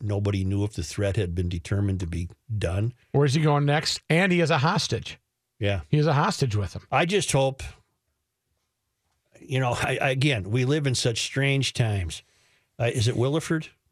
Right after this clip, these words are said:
Speaker 2: Williford is the barefoot, yes.
Speaker 1: The barefoot plumber.
Speaker 2: Yes.
Speaker 1: I just hope, uh, a-, and based on what we know now, Williford did nothing except take matters into his own hands. And I realize that police would not like you to,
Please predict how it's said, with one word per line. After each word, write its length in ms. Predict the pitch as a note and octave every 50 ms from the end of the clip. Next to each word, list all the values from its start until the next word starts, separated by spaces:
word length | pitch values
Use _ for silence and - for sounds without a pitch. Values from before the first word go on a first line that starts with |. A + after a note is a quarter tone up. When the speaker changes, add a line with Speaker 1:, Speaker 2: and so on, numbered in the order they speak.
| _ _ _ _ _ -
Speaker 2:
Williford 440 | D#3+ D#3+ F3 F#3 - - F3+ F#3 F3+
is 100 | F3 B2
the 80 | B2+ C#3
barefoot, 640 | G#2+ D3+ D3 D3+ D3 - D#3+ D#3+ D3+ - - - - -
yes. 160 | C#3 A#2+ A#2+
Speaker 1:
The 140 | C3 A2 G2+
barefoot 480 | B2+ B2+ C3 B2 - C#3+ C3 A#2+ -
plumber. 360 | - C3 B2+ A#2 G#2 F#2+ E2+ -
Speaker 2:
Yes. 400 | - C#3 B2+ - - - - - _ _ - -
Speaker 1:
I 100 | D#3 E3+
just 260 | E3 F#3 E3+ - -
hope, 320 | D#3+ D3+ D3 C#3 C#3+ _ _ _ _ -
uh, 500 | - C3 A#2+ A#2 A#2 A2+ A2 G#2+ G2+ G#2 A#2+ - - _ _ -
a-, 240 | D#3+ B2+ B2 - -
and 200 | D3 C#3+ C3+ A#2+
based 360 | A2 D3+ F3 G#3+ G#3+ - -
on 160 | A3 G3+ G3
what 180 | F3+ F#3+ G3+ E3+
we 160 | F3+ F#3 F3+
know 180 | E3 E3+ E3 E3
now, 320 | D#3+ D3+ C#3 B2+ G2+ F#2 F#2+
Williford 540 | - B2+ C#3+ D3 D3 C3 - D3 C3+ B2+ A#2
did 200 | B2 B2 A#2+ A2
nothing 360 | A#2 C3 C#3+ C#3+ - D3+ C#3+
except 540 | C3+ B2 G#2+ - - C3+ C3 B2 B2+ - - _ _ _ _ _ _
take 300 | - C3+ C3+ C3 - C3
matters 340 | C3 B2+ B2+ B2 B2 G#2+ A2
into 240 | A#2 A#2 A#2 A#2
his 160 | A2 G#2 F#2 A2
own 200 | A2 A2 A2 G2+
hands. 480 | F#2 G#2+ G#2 F#2 E2 - - - - _ _ _ _ _ _ _ _ -
And 160 | - B2 A#2
I 60 | A2+
realize 480 | A#2 A#2 C3 C3+ C3 B2+ B2+ B2 B2 A2
that 140 | A#2+ A2 -
police 300 | - A#2 A#2+ A#2 G#2 -
would 140 | A#2+ G2+ G#2+
not 180 | A2 G2+ F2+
like 280 | F#2+ A2 B2+ C#3 - -
you 80 | A#2
to, 360 | G2+ - - G#2+ F2 F2 G2